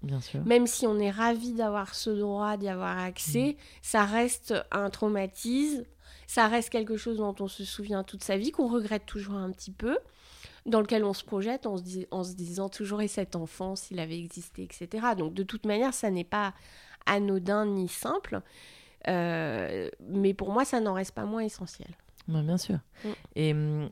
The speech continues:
Speaker 1: et certainement, ça t'a aussi, euh, libérée sur la façon de vivre tes grossesses choisies, du coup.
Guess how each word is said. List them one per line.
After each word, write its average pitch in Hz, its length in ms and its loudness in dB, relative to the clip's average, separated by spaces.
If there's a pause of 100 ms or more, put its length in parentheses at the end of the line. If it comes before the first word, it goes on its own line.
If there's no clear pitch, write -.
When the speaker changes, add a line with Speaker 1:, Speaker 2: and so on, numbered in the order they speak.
Speaker 1:
et 156 160 2
certainement, 156 480 2
ça 170 140 4
t'a 147 160 6
aussi, 165 420 2
euh, 143 320 8
libérée 147 400 2
sur 160 140 0
la 135 100 0
façon 143 320 -4
de 147 60 -2
vivre 143 180 -6
tes 143 140 -4
grossesses 131 440 -4
choisies, 175 360 -4
du 143 140 -6
coup. - 100 -18